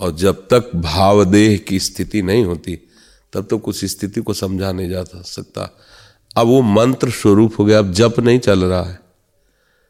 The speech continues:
सहचरी स्वरूप होने पर जप नहीं चल रहा है, वो मंत्र स्वरूप हो गया है।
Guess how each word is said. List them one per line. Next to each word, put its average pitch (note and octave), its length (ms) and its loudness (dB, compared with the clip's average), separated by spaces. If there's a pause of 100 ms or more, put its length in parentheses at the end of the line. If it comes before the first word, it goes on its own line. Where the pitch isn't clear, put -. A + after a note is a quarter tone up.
(120)
सहचरी G2+ 460 2
स्वरूप G2+ 420 -2
होने G2 180 -6
पर C3 360 -8 (400)
जप B2+ 340 0
नहीं D3 200 4
चल G#2+ 200 0
रहा F2+ 240 -2
है, E2+ 100 -14 (540)
वो C3 80 4
मंत्र D3 500 4
स्वरूप C#3+ 480 4
हो F#2 140 4
गया F2+ 220 -4
है। E2 220 -14